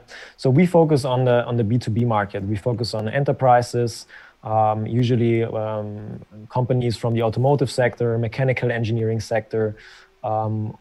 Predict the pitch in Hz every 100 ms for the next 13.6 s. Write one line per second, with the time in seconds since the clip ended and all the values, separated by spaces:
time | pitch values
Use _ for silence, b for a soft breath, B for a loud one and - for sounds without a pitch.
0 | - 110 110 107 - 104 104 117 117 113
1 | - 107 101 107 101 104 95 b b b
2 | b _ - 117 113 117 107 - 117 113
3 | 113 120 - _ _ _ 131 151 170 151
4 | 139 - - 127 151 - 156 175 170 156
5 | 160 147 - - 123 123 123 123 120 123
6 | 127 127 123 123 120 110 110 101 107 107
7 | 143 - 139 139 131 127 120 - B B
8 | B - 123 117 117 131 120 123 113 107
9 | - _ _ _ - - 123 135 151 151
10 | - - 127 123 120 135 143 160 170 170
11 | b b - 120 123 113 135 120 123 120
12 | 127 - - 123 120 123 131 120 123 120
13 | 123 127 120 127 131 139